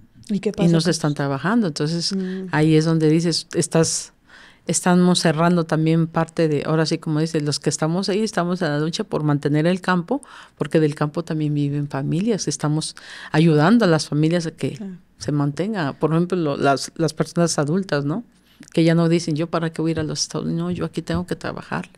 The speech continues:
Speaker 1: Claro.
Speaker 2: Entonces, de ahí estamos
Speaker 1: Sí,
Speaker 2: agarrándonos
Speaker 1: son los
Speaker 2: también.
Speaker 1: jóvenes como los que están buscando hacer,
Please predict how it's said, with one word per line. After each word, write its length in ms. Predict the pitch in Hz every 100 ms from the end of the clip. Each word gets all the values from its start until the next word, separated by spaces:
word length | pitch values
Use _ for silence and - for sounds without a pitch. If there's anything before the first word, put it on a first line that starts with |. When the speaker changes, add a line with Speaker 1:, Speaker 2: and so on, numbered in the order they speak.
| -
Speaker 1:
Claro. 320 | - 190 190 - _
Speaker 2:
Entonces, 360 | - 165 170 160
de 80 | 151
ahí 200 | 160 240
estamos 420 | 233 151 147 143
Speaker 1:
Sí, 60 |
Speaker 2:
agarrándonos 380 | 131 135 135 -
Speaker 1:
son 140 | - 262
los 120 | 277
Speaker 2:
también. 280 | - 285 269
Speaker 1:
jóvenes 300 | 262 262 -
como 180 | 208 202
los 120 | -
que 80 | 196
están 220 | 208 202
buscando 640 | 226 - 220 220 226 214
hacer, 480 | 202 - 208 208 208